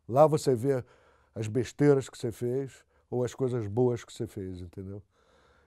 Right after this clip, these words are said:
E isso daí pra mim foi fundamental. Se eu tô filmando ela e gravando ela nesta posição,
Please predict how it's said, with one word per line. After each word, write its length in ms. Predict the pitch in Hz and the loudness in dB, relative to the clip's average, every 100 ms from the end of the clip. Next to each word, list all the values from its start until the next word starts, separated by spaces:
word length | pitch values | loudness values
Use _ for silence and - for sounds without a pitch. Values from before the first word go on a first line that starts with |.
| _ | _
E 160 | 113 135 | -2 0
isso 180 | 147 147 | 0 4
daí 160 | 147 | 4
pra 200 | 160 151 | 4 2
mim 120 | 151 | 0
foi 160 | 170 165 | -2 -4
fundamental. 840 | - 160 175 190 175 127 104 95 - _ _ _ | -4 0 0 0 -4 -4 -4 -8 -14 _ _ _
Se 140 | - | -4
eu 60 | 170 | -2
tô 220 | - 220 | 6 6
filmando 560 | 214 202 160 135 127 131 | 6 2 2 2 2 4
ela 460 | 139 127 110 92 - _ | 4 4 0 -6 -16 _
e 100 | 120 | -6
gravando 640 | 113 127 101 151 185 151 | 0 0 4 4 6 6
ela 460 | 131 113 98 90 85 _ _ _ | 6 4 0 -6 -12 _ _ _
nesta 360 | 113 143 180 160 | -4 0 0 -2
posição, 640 | 131 143 113 - 143 120 | -4 -4 -4 -2 0 0